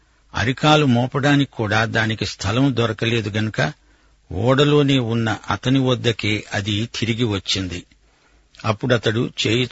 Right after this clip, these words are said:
చాచి దాన్ని పట్టుకొని ఓడలోకి తీసుకున్నాడు. అతడు మరి ఏడు రోజులు తాళి, మరల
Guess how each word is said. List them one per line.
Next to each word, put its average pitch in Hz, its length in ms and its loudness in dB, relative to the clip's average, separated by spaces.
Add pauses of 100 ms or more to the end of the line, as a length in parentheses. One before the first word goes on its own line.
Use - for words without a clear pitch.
చాచి 107 440 -2 (460)
దాన్ని 107 280 0
పట్టుకొని 131 640 -4 (280)
ఓడలోకి 127 640 0
తీసుకున్నాడు. 98 800 -6 (760)
అతడు 127 400 2
మరి 127 280 2
ఏడు 127 340 2
రోజులు 135 420 2
తాళి, 120 520 -2 (300)
మరల 120 460 2